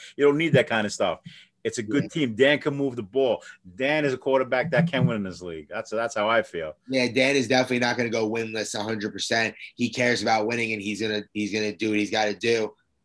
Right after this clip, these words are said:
Speaker 2: Um, I thought he's improved every single week. He played even better in this one. Another game where he didn't turn the ball over. Ano-, what you love to see out of a new quarterback. He threw for a hundred seventy-five yards.
Speaker 1: Yeah.
Speaker 2: Um, he gave his team opportunities,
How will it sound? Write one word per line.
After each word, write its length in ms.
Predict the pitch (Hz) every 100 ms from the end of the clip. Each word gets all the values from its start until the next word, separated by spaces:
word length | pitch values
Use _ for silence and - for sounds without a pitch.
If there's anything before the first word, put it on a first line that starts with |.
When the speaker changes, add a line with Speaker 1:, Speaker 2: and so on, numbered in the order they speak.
| _
Speaker 2:
Um, 520 | 110 110 110 107 101 - _ _ _ _
I 120 | 120 127
thought 200 | 143 139
he's 320 | 123 123 107
improved 480 | - 117 - 131 123
every 220 | 120 113
single 340 | - 120 113
week. 300 | 107 120 98 - _ _ _ _
He 600 | - 117 110 107 101 - _ _
played 240 | 110 113
even 240 | 117 110
better 240 | 104 110 113
in 100 | 107
this 200 | 107 -
one. 220 | 117 120
Another 380 | 107 110 110 113
game 260 | 101 107
where 100 | 110
he 120 | 101 104
didn't 200 | 107 104
turn 140 | 113
the 60 | 110
ball 300 | 107 110 104
over. 360 | 104 110 110 - _ _ _ _
Ano-, 300 | 107 107 113 -
what 260 | 104 107
you 120 | 107
love 180 | 104 107
to 100 | 107
see 180 | 104 110
out 100 | 110
of 60 | 104
a 40 |
new 180 | 104 107
quarterback. 540 | - 104 101 107 110
He 60 | 98
threw 180 | - 147
for 80 | 156
a 60 |
hundred 240 | 156 151 151
seventy-five 540 | 147 151 147 143 135
yards. 520 | 113 131 107 - - -
Speaker 1:
Yeah. 260 | 113 143 131 110
Speaker 2:
Um, 320 | 110 107 107 101 _ _ _
he 260 | - 123 107
gave 320 | 123 131 147
his 280 | 160 147 -
team 400 | - 139 147 139
opportunities, 1120 | 120 127 123 110 127 127 117 107 104 98 -